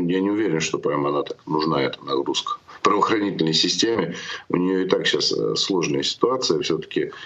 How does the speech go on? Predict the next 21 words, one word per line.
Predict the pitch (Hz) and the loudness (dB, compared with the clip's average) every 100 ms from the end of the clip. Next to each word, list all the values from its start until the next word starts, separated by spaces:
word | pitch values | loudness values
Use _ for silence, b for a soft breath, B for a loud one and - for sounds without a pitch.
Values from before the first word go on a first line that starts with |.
| B B - | B B -4
э, | 73 | -4
кругом | - 95 95 82 78 | 0 0 2 2 0
эти | 71 76 | 0 0
украинские | 73 73 95 92 85 82 82 80 | 0 0 0 0 0 0 -2 0
Д | 92 | 0
Р | 92 | 0
Г, | 101 139 113 | 0 0 0
какие-то | 87 90 - | -2 -4 -6
безумные | 73 95 101 101 85 | -8 -4 -2 0 0
ждуны, | 78 78 92 110 127 | 0 0 0 0 0
сумасшедшие | 113 95 95 98 80 - 82 | 0 0 0 0 0 0 -2
люди, | 85 80 73 | -2 -2 -4
какие-то | - - 82 76 | -8 -16 -8 -6
бегают | 78 82 78 73 - | -2 -2 0 -2 -2
там | - 71 | -4 -4
с | - | -4
коктейлями | - - 76 73 | -4 -2 0 0
Молотова, | 73 82 78 78 69 | 0 0 0 0 -2
вот | - | -2
это | 71 82 | -4 0
все. | - 67 | 0 0